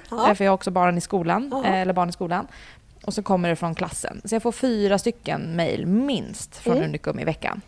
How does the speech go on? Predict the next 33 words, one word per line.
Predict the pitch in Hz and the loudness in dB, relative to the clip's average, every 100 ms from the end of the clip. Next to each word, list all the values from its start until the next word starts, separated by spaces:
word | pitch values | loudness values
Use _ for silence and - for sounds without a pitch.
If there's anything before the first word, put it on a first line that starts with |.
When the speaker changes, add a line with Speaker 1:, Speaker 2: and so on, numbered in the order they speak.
| - - - | -18 -20 -4
Speaker 2:
Och | 220 | -2
sen | 196 185 | 0 2
ibland | 175 156 | 4 2
så | 165 | 2
här, | 156 | 0
"Nu | |
är | 226 | 0
det | |
någon | 285 | 0
friluftsdag", | 262 233 151 151 147 - | -2 -2 -2 -2 -2 0
då | |
kommer | 180 202 165 | 0 0 0
det | |
till. | 147 - - | -4 -6 -4
Eller | - | 0
någon | 180 185 | 2 2
extra | - - 151 | -2 -2 2
info. | 175 180 - | 2 0 -6
Så | - | -4
att | 185 | -4
det | 185 | -4
kan | 285 | -4
ju | |
komma | 302 190 160 | 0 0 0
så | - | -6
här | |
sju, | - - 170 151 | -8 -4 -2 -2
åtta | 156 160 | -2 -2
mejl | 226 196 | -2 -2
från | - | -6
Unikum | - 156 - 147 | -6 -6 -6 -6
i | |
veckan. | 156 - - | -6 -4 -6